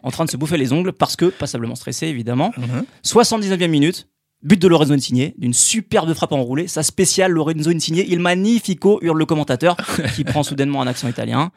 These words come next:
Speaker 1: Quatre-vingt-deuxième minute, remarque flatteuse du commentateur sur le jeu chatoyant de l'Italie, qui note que le catenaccio, décidément, c'est du passé. Quatre-vingt-sixième minute, observation désabusée du même commentateur, pour qui le toqué espagnol est devenu trop stéréotypé et regrette, je cite,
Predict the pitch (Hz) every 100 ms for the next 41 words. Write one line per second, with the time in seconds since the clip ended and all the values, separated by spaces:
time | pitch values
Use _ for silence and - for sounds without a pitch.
0 | _ _ _ _ 214 202 208 185 180 175
1 | 180 180 170 - 160 147 160 170 147 147
2 | 151 143 160 - 127 123 127 139 143 143
3 | 131 127 143 139 - 131 143 - 123 160
4 | 156 147 - 151 127 147 151 139 143 127
5 | - 160 127 123 - 160 - - - -
6 | - _ - 220 - 190 175 175 180 175
7 | 170 - 170 165 160 170 156 151 151 160
8 | 139 147 151 135 127 156 - - - 135
9 | 120 175 160 170 - 147 160 123 117 123
10 | - 175 - 143 135 - 123 165 165 127
11 | 120 120 156 120 - 185